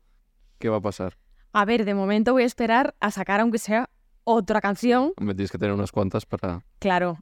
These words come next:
Speaker 2: a ver, a lo mejor, y, yo soy mucho de spoilers, ¿vale? Y de
Speaker 1: Sí.
Speaker 2: cosas de estas. <laughs>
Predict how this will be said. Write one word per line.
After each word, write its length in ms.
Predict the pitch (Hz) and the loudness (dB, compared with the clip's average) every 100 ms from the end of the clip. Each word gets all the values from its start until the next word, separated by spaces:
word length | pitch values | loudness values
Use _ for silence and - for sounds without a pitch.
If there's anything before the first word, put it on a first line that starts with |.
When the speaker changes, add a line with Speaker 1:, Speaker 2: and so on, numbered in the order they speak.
| - | -2
Speaker 2:
a 120 | 185 | 0
ver, 320 | 202 208 165 | 2 2 0
a 100 | - | -4
lo 80 | 180 | -2
mejor, 380 | 180 175 202 202 - _ - | -2 0 -2 -2 -8 _ -8
y, 100 | - 190 | -8 -2
yo 140 | 202 | 0
soy 160 | 226 269 | 2 4
mucho 240 | 220 - | 2 2
de 140 | 175 170 | 0 0
spoilers, 460 | - 165 160 156 - | -2 -2 -2 -2 -2
¿vale? 160 | 170 | 0
Y 40 | 196 | 0
de 100 | 175 | 0
Speaker 1:
Sí. 60 | |
Speaker 2:
cosas 240 | 190 185 160 | -2 -4 -4
de 80 | 170 | -4
estas. 360 | - 226 - - 330 | -4 -6 -8 -16 -12
<laughs> 540 | 294 370 339 381 240 | -2 -2 0 -2 -4